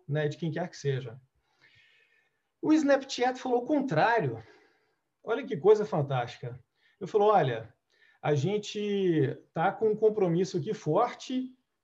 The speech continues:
Se não me engano, no caso deles era com a Google, né? Usar a G C P, né? A Cla-, a Google Cloud, alguma coisa, Compute. Ah, e a gente acha que isso é uma decisão de negócio mais interessante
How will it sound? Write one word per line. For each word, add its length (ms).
Se 320
não 200
me 80
engano, 440
no 80
caso 240
deles 260
era 160
com 160
a 80
Google, 480
né? 180
Usar 640
a 140
G 180
C 200
P, 280
né? 80
A 80
Cla-, 580
a 80
Google 400
Cloud, 580
alguma 340
coisa, 380
Compute. 720
Ah, 480
e 80
a 60
gente 240
acha 300
que 180
isso 380
é 100
uma 180
decisão 420
de 100
negócio 440
mais 300
interessante 840